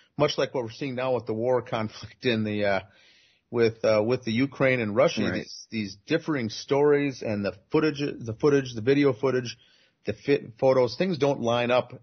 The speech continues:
Speaker 1: and there's propaganda involved. And so Sandy Hook was very interesting to me by being able to be on that, uh, first round of the, of the key players that, that saw where things didn't,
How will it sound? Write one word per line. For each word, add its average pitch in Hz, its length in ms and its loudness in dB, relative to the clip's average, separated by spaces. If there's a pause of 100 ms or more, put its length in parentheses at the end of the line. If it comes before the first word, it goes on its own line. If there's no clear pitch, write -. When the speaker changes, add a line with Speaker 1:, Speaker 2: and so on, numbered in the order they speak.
Speaker 1:
and 104 400 -2
there's 101 160 -2
propaganda 120 760 -2
involved. 90 680 -6 (460)
And 117 240 -2
so 120 220 2
Sandy 165 360 0
Hook 165 200 0
was 123 100 -4
very 139 320 0
interesting 123 540 -6 (120)
to 123 120 -4
me 123 300 2
by 104 340 2
being 107 400 0
able 113 280 -2
to 110 60 -8
be 104 200 0
on 113 240 2
that, 107 420 0
uh, 95 280 0 (440)
first 156 240 0
round 127 340 0
of 117 60 -2
the, 101 240 0
of 110 160 -2
the 107 80 -6
key - 240 -6
players 113 480 2
that, 107 220 -2 (160)
that 98 160 2
saw 117 560 2 (480)
where 107 120 -2
things 110 360 -4
didn't, 104 400 0